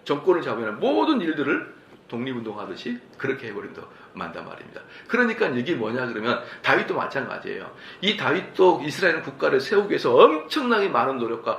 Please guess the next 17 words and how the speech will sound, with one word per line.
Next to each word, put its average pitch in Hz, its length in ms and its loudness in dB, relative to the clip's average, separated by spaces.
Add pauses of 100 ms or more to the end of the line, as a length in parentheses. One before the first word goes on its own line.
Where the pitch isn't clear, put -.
(140)
하나님과 214 500 0
동행하는 131 420 0
사람을 127 300 -2
살았는데 117 640 0
손에 226 400 0
피를 247 240 -2
마-, 120 280 -2
많이 107 220 -2
묻히니까 107 540 -6 (160)
그걸로는 107 440 -2
짓지 - 240 -12
말라는 - 380 -14
거예요. - 180 -14
그걸로는. - 320 -10 (500)
너의 190 280 8
한계는 208 400 2
뭡니까? 110 480 -4